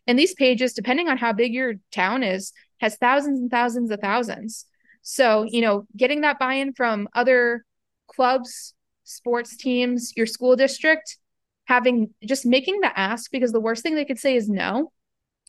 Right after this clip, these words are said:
Having them reshare it will definitely build your following. It would build your brand recognition, which is a huge part too. And in turn, that may start getting students who aren't a part of Skills U S A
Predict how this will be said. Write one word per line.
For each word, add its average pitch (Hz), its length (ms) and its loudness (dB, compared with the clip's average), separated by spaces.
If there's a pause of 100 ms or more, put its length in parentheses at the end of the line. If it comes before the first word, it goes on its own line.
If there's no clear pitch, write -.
(300)
Having 269 320 2
them 247 180 4
reshare 302 420 2
it 285 80 -2
will 240 120 2
definitely 226 420 -2
build 220 260 0
your 202 120 -4
following. 240 640 -2
It - 160 2
would 233 160 2
build 226 400 2
your 214 220 0
brand 202 320 -4
recognition, 262 640 -4
which 247 180 0
is 208 100 -4
a 220 40 -2
huge 226 400 -6
part 185 360 -2 (320)
too. 220 560 2
And 220 340 0
in 226 200 2
turn, 226 540 0 (200)
that 240 160 0
may 262 200 0
start 240 520 -2 (220)
getting 247 260 0
students 233 400 -4
who 226 180 0
aren't 247 220 0
a 262 40 -2
part 262 200 0
of 269 60 -6
Skills 302 260 -4
U 311 100 0
S 311 160 -4
A 311 200 2